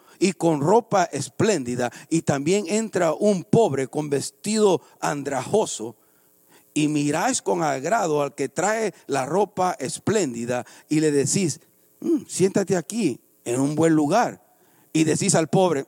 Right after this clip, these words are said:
'Eh, estate allá, estate ahí en pie, o siéntate aquí bajo mi estrado, a mis pies'". O sea, si aquí entrara una persona en una limusina con su chofer,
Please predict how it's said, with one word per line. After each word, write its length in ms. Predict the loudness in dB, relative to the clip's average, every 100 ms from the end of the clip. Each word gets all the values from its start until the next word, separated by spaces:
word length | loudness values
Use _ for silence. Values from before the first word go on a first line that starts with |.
| _ -8
'Eh, 420 | -4 -2 -4 -6 -10
estate 340 | -4 -2 0 0
allá, 400 | 2 0 -2 _ _ _
estate 400 | -12 0 0 2
ahí 160 | 0 2
en 120 | 0
pie, 320 | 2 2 2 0 -2
o 180 | 0 2
siéntate 480 | 0 2 0 0
aquí 420 | -4 -2 -4 -4 -2
bajo 280 | -2 0 -2
mi 120 | -2
estrado, 500 | -6 -4 -4 -4 -6
a 60 | -8
mis 160 | -8
pies'". 420 | -4 -4 -4 -12 _ _ _ _ _ _ _ _ _ _ _ _ _ _ _ _ _ _ _ _ _ _ _ _ -20
O 840 | -20 _ _ _ _ -20 _ _
sea, 260 | -4 -2 -4 _ _ _ _ -6
si 140 | -2
aquí 280 | -2 2 4
entrara 440 | 4 4 4 2
una 200 | 2 2
persona 400 | 2 4 4 4
en 80 | 4
una 160 | 4 4
limusina 680 | 2 2 2 2 2 0 -6 -18 _ _ _ _ _ _ _ _ _ -4
con 180 | 0 2
su 160 | 4 6
chofer, 600 | 4 4 2 2 -2